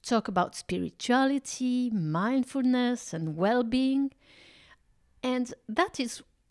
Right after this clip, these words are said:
what art is also meant for. Take us out of our comfort zone,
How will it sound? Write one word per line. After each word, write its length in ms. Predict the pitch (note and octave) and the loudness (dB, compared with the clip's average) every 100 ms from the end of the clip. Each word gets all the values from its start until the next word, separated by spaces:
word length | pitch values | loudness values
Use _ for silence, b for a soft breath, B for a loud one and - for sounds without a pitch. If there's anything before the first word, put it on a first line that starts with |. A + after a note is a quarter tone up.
| _ - | _ 2
what 260 | C4+ - - | 2 2 -2
art 340 | C4 D#4 D4 - | 2 4 2 -2
is 160 | G#3+ G#3+ - | -4 -4 2
also 400 | B3+ C#4+ - A3+ | 4 4 4 4
meant 360 | G3 G3 F#3 - | 6 4 2 -4
for. 380 | - F#3+ F3 - B B B B | -6 -2 0 -2 B B B B
Take 380 | - D4+ E4 E4 | 2 4 4 4
us 240 | B3+ - - _ | 2 2 -14 _
out 400 | C4 C#4 E4 E4 | 4 6 4 2
of 140 | C4 G#3 | 2 6
our 220 | F#3+ F#3+ | 6 4
comfort 500 | - A3 A#3 D4 - | 2 2 2 -4 -4
zone, 540 | - G3 E3+ F3 G3 | 4 8 8 6 2